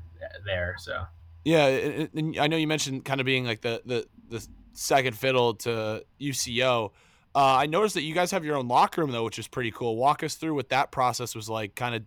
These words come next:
Speaker 2: designing the locker room and, and getting the orange and black paint in there and setting up the stalls.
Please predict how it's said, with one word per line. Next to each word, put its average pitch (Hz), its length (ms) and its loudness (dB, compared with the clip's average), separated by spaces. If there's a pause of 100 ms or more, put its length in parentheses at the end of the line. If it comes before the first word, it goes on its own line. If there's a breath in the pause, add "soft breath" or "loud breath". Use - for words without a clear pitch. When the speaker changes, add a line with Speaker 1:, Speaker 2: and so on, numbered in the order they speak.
Speaker 2:
designing 120 540 -2
the 117 100 -2
locker 113 380 2
room 117 180 -4
and, 104 240 -6
and 110 340 -6
getting 123 300 2
the 120 100 0
orange 120 360 0
and 104 80 -8
black 113 280 0
paint 127 240 -2
in 113 120 -6
there 110 160 -4
and 104 100 -6
setting 113 280 -4
up 107 120 -8
the 104 80 -12
stalls. 104 640 -6